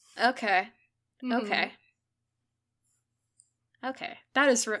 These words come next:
Speaker 1: that is really neat. So, like, what, I figure at some point, like, we will be talking about Kingdom Hearts again. So, like, before we, before we leave Naruto world, like, when it, when it came to Naruto world, like, did, what kind of specialties did everyone pick up before they left to go,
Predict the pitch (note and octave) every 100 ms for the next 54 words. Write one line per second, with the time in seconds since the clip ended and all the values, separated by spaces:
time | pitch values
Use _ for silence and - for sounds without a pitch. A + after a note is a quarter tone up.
0 | - C#4+ A#3 G#3+ F#3 F3+ F3+ D#3 - -
1 | - G#3 G#3 F#3+ - - - _ _ _
2 | _ _ _ _ _ - - - _ _
3 | - - _ _ - - - A#3 B3 A#3
4 | B3+ E4+ C4+ A#3 - A#3 - A#3+ A#3 A#3
5 | G3+ - G3+ F#3 G3+ G#3 G3 G#3 A3 G3
6 | G#3 F#3+ F3+ - G#3 F#3+ F3+ F#3+ F#3 F#3
7 | F3 F3 F3 G3+ F3+ F3+ E3+ - - -
8 | - A#3+ C4+ G4+ D#4+ A#3 A3 A#3+ B3 A#3
9 | G#3+ A#3 A#3 G#3 G#3 G3+ G3+ A3 F#3 F#3
10 | E3+ E3+ E3+ F#3 E3 - - _ - A3+
11 | C4+ B3 A3+ - C4+ B3+ B3+ B3 A#3+ A3
12 | G#3 G#3+ F#3 F3+ F3+ F3+ - A3 G#3+ F3+
13 | - _ - G3+ C#4 C#4+ C#4+ B3 - A#3
14 | A3+ A3 A#3+ A#3 G#3 G#3 G3 G3 A3+ F#3
15 | E3+ F#3+ - G3 F3+ F3 F3 E3+ - -
16 | G#3 F#3 F3+ F3